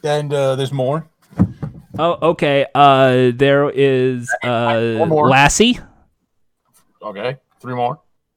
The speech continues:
Speaker 2: Uh, Lee.
Speaker 1: Okay.
Speaker 2: Uh, Leroy.
Speaker 1: Okay, one more.
Speaker 2: And Latoya.
Speaker 1: There you go. See, you, you remembered the last one has to be the girl's name.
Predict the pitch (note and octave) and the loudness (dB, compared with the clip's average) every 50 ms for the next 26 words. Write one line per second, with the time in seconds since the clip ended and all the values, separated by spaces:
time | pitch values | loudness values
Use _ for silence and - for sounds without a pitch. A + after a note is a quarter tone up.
0 | _ _ _ _ _ _ _ - A#2 A#2 A#2+ A#2 A2+ A2+ A2+ G#2+ G#2+ G#2 G2+ G#2 | _ _ _ _ _ _ _ -10 -8 -6 -6 -6 -4 -4 -4 -4 -4 -4 -4 -6
1 | G2 F#2+ F2 - - - _ _ _ - D3 C#3 C3+ C#3+ C3+ C3+ D3+ F3+ A3 A#3 | -6 -8 -10 -12 -16 -20 _ _ _ -12 -8 -4 -2 0 0 2 0 0 -2 -4
2 | - - - - - - _ _ _ _ _ _ _ _ _ - G#2 G#2 G2+ F#2+ | -6 -10 -20 -20 -20 -20 _ _ _ _ _ _ _ _ _ -14 -12 -12 -10 -10
3 | F#2 G2 A#2+ C3+ _ _ _ _ _ _ _ _ _ _ _ _ _ _ _ _ | -10 -10 -10 -12 _ _ _ _ _ _ _ _ _ _ _ _ _ _ _ _
4 | _ _ _ _ _ _ _ _ _ _ _ - A#2 A#2+ A#2+ A#2 A#2+ A#2 A#2+ B2 | _ _ _ _ _ _ _ _ _ _ _ -8 -6 -4 -4 -4 -4 -6 -6 -4
5 | B2+ C3 D#3+ G3 A3 A#3 G#3 F3 C#3 B2 A#2 A#2 A#2+ C#3 F3+ G3+ - - - - | -4 -2 0 0 2 6 8 8 10 10 10 10 8 6 4 0 -2 -8 -18 -20
6 | - - - - - - _ _ - - - A#2 A#2 A2+ A#2+ C3 C3 B2+ B2+ C3+ | -20 -20 -20 -20 -20 -20 _ _ -14 -12 -12 -12 -10 -8 -8 -6 -2 -2 -2 -2
7 | D#3 - _ _ _ _ _ _ _ _ _ _ _ _ _ _ _ - C3 C3+ | -2 -6 _ _ _ _ _ _ _ _ _ _ _ _ _ _ _ -14 -12 -10
8 | C3+ C#3 C#3 C#3 C#3 C#3+ C#3+ C#3 C#3+ C#3+ C#3+ C#3+ C#3 C3+ C3+ D#3 _ _ _ _ | -8 -8 -8 -8 -8 -8 -8 -8 -8 -10 -10 -10 -10 -12 -14 -18 _ _ _ _
9 | _ _ _ _ _ _ - D3+ D#3+ D#3+ - - - A3 A#3+ F3+ A#2 F#2 D2 D2+ | _ _ _ _ _ _ -2 0 0 0 0 0 2 4 4 4 4 4 0 -2
10 | - - - - - - _ _ _ _ _ _ _ _ _ _ _ _ C#3 D#3 | -6 -10 -14 -18 -20 -20 _ _ _ _ _ _ _ _ _ _ _ _ -8 -6
11 | F3+ D#3 A2+ F#2 F2 F2 E2+ E2+ F2+ F2 - _ _ _ _ _ _ _ _ _ | -6 -6 -6 -8 -8 -10 -10 -10 -12 -16 -20 _ _ _ _ _ _ _ _ _
12 | - - F#3+ G3+ F#3+ F#3+ B3 D4 A#3 A3 A#3+ B3+ C4 D4 D#4+ C#4+ - B2+ - A#2+ | -14 -10 -10 -6 -6 -6 -6 -6 -6 -6 -4 -2 0 0 0 0 -2 -4 -8 -6
13 | B2 C#3 D3+ D#3+ - - F3 E3+ D3+ C3 A#2+ B2+ - - B2+ C3+ D3 D3 D3 D#3+ | -4 -4 -6 -6 -6 -8 -8 -6 -6 -8 -10 -12 -14 -16 -14 -12 -12 -12 -10 -10
14 | G3+ - - C#3 - - D#3+ C#3+ - | -10 -10 -10 -12 -14 -16 -20 -20 -20